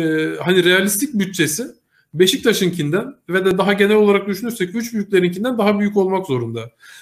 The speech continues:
Yani üç büyüklerin üç büyük ol-, olmasından ötürü gelen mesela bir gişe gelirleri, iki işte merchandise, e, forma sattık, bilmem ne sattık gelirleri, üç sponsorluk gelirleri, dört şampiyonluk payından ötürü gelen gelirler. Bunların dördünü topla,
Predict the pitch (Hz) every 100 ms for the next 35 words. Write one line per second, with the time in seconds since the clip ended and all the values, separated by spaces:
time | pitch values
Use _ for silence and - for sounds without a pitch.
0 | _ 143 190 226 233 254 240 226 180 196
1 | 208 233 233 208 196 202 202 202 180 185
2 | 196 220 226 220 208 180 175 156 170 175
3 | 165 165 226 240 214 220 175 131 120 113
4 | 113 117 _ _ - 190 185 247 214 -
5 | 202 208 208 196 175 175 175 175 170 185
6 | 202 202 180 - 175 180 180 190 185 170
7 | 147 143 135 127 120 123 139 _ _ _
8 | - 226 - 196 196 196 214 208 208 196
9 | 147 131 120 131 - _ _ _ 151 196
10 | 240 - 190 190 208 214 226 208 202 202
11 | 202 180 180 170 160 147 143 135 127 120
12 | 117 - - - 185 240 226 196 233 240
13 | 196 185 233 226 175 170